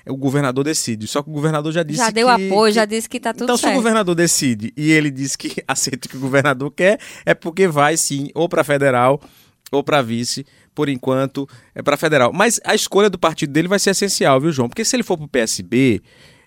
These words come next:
Speaker 1: eh, será que vai uma chapa pura sangue? Não é, não é o
Speaker 2: Não
Speaker 1: ideal,
Speaker 2: é.
Speaker 1: né? Então, assim,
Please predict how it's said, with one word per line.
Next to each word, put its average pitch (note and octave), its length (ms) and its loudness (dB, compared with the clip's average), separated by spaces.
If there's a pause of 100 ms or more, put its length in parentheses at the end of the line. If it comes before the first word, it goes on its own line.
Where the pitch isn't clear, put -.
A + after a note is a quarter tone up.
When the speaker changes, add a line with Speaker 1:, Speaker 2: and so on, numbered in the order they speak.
Speaker 1:
eh, - 220 -10
será F#3 320 0
que D#3+ 120 -8
vai B2+ 200 2
uma A#2+ 220 -2
chapa A2 300 -4
pura A2 260 -6
sangue? B2+ 440 0
Não F3 160 -6
é, F3 320 -2
não E3+ 200 -6
é F3 60 2
o - 20 2
Speaker 2:
Não F#3+ 60 2
Speaker 1:
ideal, F#2+ 420 0
Speaker 2:
é. F#2 40 -4
Speaker 1:
né? A#2+ 160 -2
Então, E3 240 -4
assim, C#3 260 -4